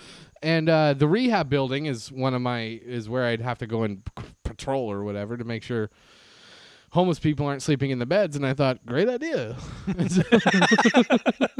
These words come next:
and so, yeah, I got fired for that. They're like, uh,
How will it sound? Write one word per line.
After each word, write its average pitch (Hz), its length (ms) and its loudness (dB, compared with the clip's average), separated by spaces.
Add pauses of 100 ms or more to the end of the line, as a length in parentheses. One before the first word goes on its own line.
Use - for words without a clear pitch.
(1300)
and 165 140 0
so, 165 400 4
yeah, 156 200 4
I 139 80 4
got 147 160 4
fired 156 340 4
for 139 120 4
that. 113 220 2
They're 131 120 2
like, 131 280 2
uh, 120 240 0